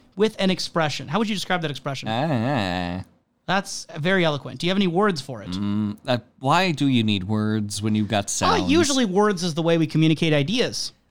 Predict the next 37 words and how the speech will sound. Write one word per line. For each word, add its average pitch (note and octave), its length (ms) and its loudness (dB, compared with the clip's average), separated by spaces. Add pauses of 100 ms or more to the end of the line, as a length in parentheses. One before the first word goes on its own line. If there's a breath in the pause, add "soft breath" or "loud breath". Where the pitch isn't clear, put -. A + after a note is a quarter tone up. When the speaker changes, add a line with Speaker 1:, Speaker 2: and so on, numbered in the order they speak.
Speaker 2:
I C#3 120 0
think D3+ 300 -2
that B2 460 -2
my G#2+ 760 0 (180)
use A#2+ 280 0
of A2+ 140 -2
onomatopoeia, A2 760 0
which A#2 220 -2
is A#2+ 160 0
a G#2+ 60 -2
word G#2 220 0
in F#2+ 80 -4
and G2 100 -4
of F#2 140 -10
itself, - 480 -2 (360 soft breath)
is A#2+ 260 2
good B2 200 2
enough G#2 260 0
in F#2+ 120 -4
this F2+ 180 -4
case, E2 240 -8
because G#2+ 260 -2
I G#2 60 2
don't B2+ 260 -2
think B2 200 0
that A2 120 -2
there G#2+ 140 0
are G2 80 0
proper A#2 380 0
words F2+ 380 -6
to G2+ 280 -2 (400 loud breath)
express - 540 0
those G#2+ 320 0
expressions. - 640 -6 (320)
Speaker 1:
Okay, - 280 -10 (160)
fair E4+ 300 0
enough. D3 320 -4